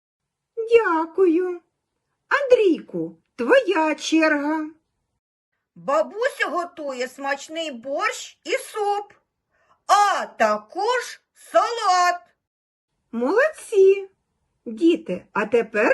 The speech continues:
Speaker 1: ви. Зупиніть відео і складіть подібні речення. Коли закінчите, повертайтеся до заняття.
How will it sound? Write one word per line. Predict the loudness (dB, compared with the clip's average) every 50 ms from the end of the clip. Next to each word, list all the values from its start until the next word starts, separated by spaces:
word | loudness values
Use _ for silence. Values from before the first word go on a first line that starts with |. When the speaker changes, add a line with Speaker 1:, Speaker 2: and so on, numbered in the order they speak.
| 2 4 6
Speaker 1:
ви. | 6 6 4 2 -4 -10 -16 _ _ _ _ _ _ _ _ _ _ _ _ -12
Зупиніть | -8 -2 0 0 0 2 0 -2 0 2 2 2 0 -2 -4
відео | -6 -4 -4 -2 -2 -2 -2 0 0 0 0 0 -2 -4 -4 -6 _
і | -6 -6 -6
складіть | -6 -4 0 2 2 2 2 2 0 -2 -2 -2
подібні | -4 -4 -4 -2 -2 -4 -4 -2 2 2 4
речення. | 4 4 4 2 0 -4 -4 -4 -2 -2 -2 -2 -4 -6 -6 -10 -14 _ _ _ _ _ _ _ _ _ _ _ _ _ _ _
Коли | 2 4 6 6 6 4 2
закінчите, | 0 2 0 0 0 0 -4 -4 -4 -4 -6 -6 -2 -4 -4 -4 -4 -10 -10 -10 -12 _ _
повертайтеся | 0 2 2 4 2 0 0 0 -2 0 2 2 2 0 -2 -6 -4 -4 -4 -2
до | 0 0 0 0
заняття. | 0 -2 -2 -2 -4 -4 -6 -8 -8 -8 -8 -8 -10 -14 -18